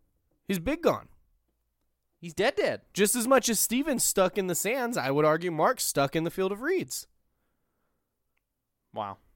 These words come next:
Speaker 2: I don't fucking know, Ty. <laughs>
Speaker 1: I, it, just, it blows my fucking mind.
Speaker 2: I'm excited. I'm very excited for episode six. I'll say that much.
Speaker 1: I can't wait. I can't wait to do it, and I'm still curious how they're going to incorporate, uh, Blade post-credit scene, because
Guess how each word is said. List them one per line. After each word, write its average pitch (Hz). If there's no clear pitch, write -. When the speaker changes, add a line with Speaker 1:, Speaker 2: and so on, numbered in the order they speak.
Speaker 2:
I 139
don't 139
fucking 120
know, 117
Ty. 131
<laughs> -
Speaker 1:
I, 185
it, 196
just, 196
it 165
blows 190
my 202
fucking 208
mind. 185
Speaker 2:
I'm 175
excited. 131
I'm 131
very 135
excited 113
for -
episode 107
six. -
I'll 110
say 117
that 104
much. -
Speaker 1:
I 135
can't 220
wait. 208
I 127
can't 185
wait 190
to 160
do 147
it, 160
and 147
I'm 147
still 165
curious 160
how 156
they're 151
going 147
to 147
incorporate, 147
uh, 135
Blade 131
post-credit 120
scene, 107
because 110